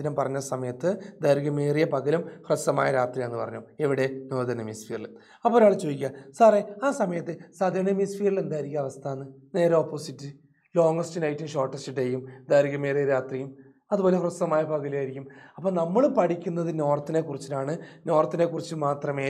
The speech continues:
ചോദ്യം വരുള്ളൂ. അക്കാര്യത്തിൽ നിങ്ങൾ പേടിക്കണ്ട. അപ്പോൾ ഈ ചാപ്റ്ററിൽ നിന്ന്, ഫസ്റ്റ് ചാപ്റ്ററിൽ നിന്ന് ഇതില്ലാണ്ട് ഒരു ചോദ്യ പേപ്പർ ഇല്ല. ഇനി അടുത്തത് സെക്കൻഡ് ചാപ്റ്റർ ആണ്. സെക്കൻഡ് ചാപ്റ്ററിൽ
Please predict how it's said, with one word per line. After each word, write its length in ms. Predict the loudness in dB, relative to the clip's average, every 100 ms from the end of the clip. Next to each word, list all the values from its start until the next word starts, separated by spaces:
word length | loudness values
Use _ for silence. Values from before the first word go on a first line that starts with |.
| -4
ചോദ്യം 280 | -4 -4 -6
വരുള്ളൂ. 300 | -8 -8 -10 -12 -18 -6 -6
അക്കാര്യത്തിൽ 380 | 0 -2 0
നിങ്ങൾ 140 | -6 -6
പേടിക്കണ്ട. 380 | -8 -10 -10 -8 -8 -10 -20 2
അപ്പോൾ 120 | 2 4 0
ഈ 20 | 6
ചാപ്റ്ററിൽ 420 | 6 6 2 -2 0
നിന്ന്, 160 | -2 0
ഫസ്റ്റ് 240 | 0 2 4
ചാപ്റ്ററിൽ 320 | 4 2 -6
നിന്ന് 160 | -4 -6 -8 -2 0
ഇതില്ലാണ്ട് 600 | 2 2 2 2 2 -2 -2
ഒരു 120 | -6 -6
ചോദ്യ 240 | -6 -6 -4
പേപ്പർ 280 | -4 -4 -6 -6
ഇല്ല. 140 | 8 10 10 4 -14 -20 _ 0
ഇനി 100 | 6 6
അടുത്തത് 320 | 6 0 -2 -4 -10 -2
സെക്കൻഡ് 380 | -2 2 0 2
ചാപ്റ്റർ 280 | 0 0 -2 -2
ആണ്. 100 | -4 -12 _ 4
സെക്കൻഡ് 380 | 6 6 6 8
ചാപ്റ്ററിൽ 360 | 6 4 0